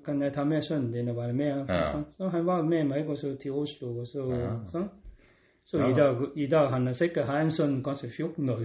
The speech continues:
Speaker 2: Ja da, det
Speaker 1: Så
Speaker 2: har han, og det er helt sant.
Speaker 1: Så
Speaker 2: Men, eh, eh, ja. Eh, men det var jo noen gode tips, det der, og tanker rundt hva,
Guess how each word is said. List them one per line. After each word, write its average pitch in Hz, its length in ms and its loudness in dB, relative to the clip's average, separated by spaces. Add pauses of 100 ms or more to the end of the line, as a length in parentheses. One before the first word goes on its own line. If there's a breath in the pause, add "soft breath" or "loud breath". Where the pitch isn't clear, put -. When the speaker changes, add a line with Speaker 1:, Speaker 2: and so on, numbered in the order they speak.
(100)
Speaker 2:
Ja 123 260 8 (100)
da, 110 120 10 (140)
det 101 80 -2
Speaker 1:
Så 95 140 6
Speaker 2:
har 107 300 8
han, 87 140 2
og 90 360 0
det 101 140 0
er 87 100 0
helt 107 160 0
sant. 80 340 -8
Speaker 1:
Så - 160 -10 (760 loud breath)
Speaker 2:
Men, 127 260 4
eh, 123 280 8 (760)
eh, 104 560 0 (540)
ja. 107 220 2 (580)
Eh, 123 180 0
men 139 160 -4
det 151 120 4
var 139 160 6
jo - 20 4
noen 113 160 4
gode 120 220 2
tips, 92 260 0
det 117 80 2
der, 123 120 6
og 107 120 2
tanker 113 320 -2
rundt 101 240 -2
hva, 90 380 2